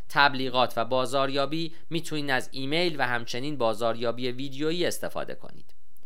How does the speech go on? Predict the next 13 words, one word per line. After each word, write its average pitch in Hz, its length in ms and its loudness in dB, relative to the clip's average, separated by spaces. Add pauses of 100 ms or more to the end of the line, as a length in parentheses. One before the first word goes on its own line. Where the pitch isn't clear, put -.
(180)
بازاریابی 117 720 2
ویدیویی 120 480 -4
می‌تونه 139 360 -4
شامل 113 400 -2
پشت 110 300 -2
صحنه، 139 520 -2 (260)
تبلیغات 110 640 2
رویداد، 123 720 2 (260)
دستورالعمل‌ها 113 1120 2
و 117 120 2
نحوه 113 440 0
انجام 110 440 0
کار 156 400 2